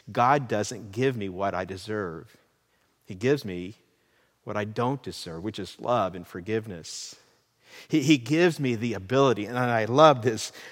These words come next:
this phrase, "this grace in which we stand." He gives me the ability to stand in Christ, to, to make the right choices, that by grace today he is saving me.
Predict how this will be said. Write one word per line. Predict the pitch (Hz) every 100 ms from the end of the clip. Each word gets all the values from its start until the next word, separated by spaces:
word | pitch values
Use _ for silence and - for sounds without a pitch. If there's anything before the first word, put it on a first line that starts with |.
| -
this | 131 -
phrase, | - - 139 135 117
"this | - 117 -
grace | 127 147 147 127
in | 107 113
which | 113 -
we | 104
stand." | - - 123 120 117
He | 117
gives | 107 190 160
me | 151 135
the | 120
ability | 110 127 135 123
to | 95 92
stand | - - - 135 147 123 101
in | 95
Christ, | - - 120 127 92 98 -
to, | - 135 117 - -
to | - 139
make | 127 147 165 -
the | 135
right | 127 123
choices, | - - 117 117 - 110 101 - - - _ _ -
that | 120
by | 123 127
grace | 117 147 147 143 117 - - -
today | - 101 135 139 127 104 101 - -
he | 143 123
is | 120
saving | - - - 131 135 123 101
me. | 98 87 85